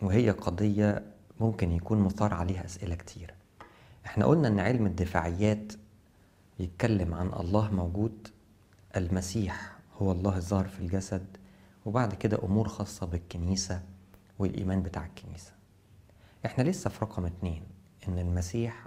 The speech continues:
هو الله الظاهر في الجسد، ودي اتكلمنا عليها في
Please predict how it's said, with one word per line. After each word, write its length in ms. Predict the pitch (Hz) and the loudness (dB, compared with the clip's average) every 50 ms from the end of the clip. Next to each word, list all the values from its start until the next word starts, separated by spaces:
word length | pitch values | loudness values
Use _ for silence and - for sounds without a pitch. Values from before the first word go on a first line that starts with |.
| - - - | -14 -4 0
هو 200 | 104 101 98 95 | 2 4 4 2
الله 340 | 87 87 98 104 104 95 | 2 0 0 0 0 -2
الظاهر 380 | 90 85 85 87 95 90 87 87 | -4 -4 -2 -2 -2 -2 -2 -4
في 140 | 85 - - | -6 -4 -6
الجسد، 340 | 85 82 - - - - - - - - - - - _ _ - - - - - - _ _ - - | -4 -2 -4 -4 -6 -8 -16 -20 -20 -20 -20 -20 -20 _ _ -20 -20 -20 -20 -20 -20 _ _ -4 -2
ودي 220 | 98 95 123 147 | 0 2 2 2
اتكلمنا 560 | 147 147 - - 90 87 98 110 110 104 95 | 2 2 -2 -2 2 4 4 4 4 2 0
عليها 500 | 85 85 85 90 104 107 98 98 98 - - - - - - - | -2 -2 -2 0 0 0 0 0 -2 -4 -6 -12 -20 -20 -20 -20
في 480 | - - - 107 98 98 98 98 - | -12 -6 -2 0 2 2 2 0 -2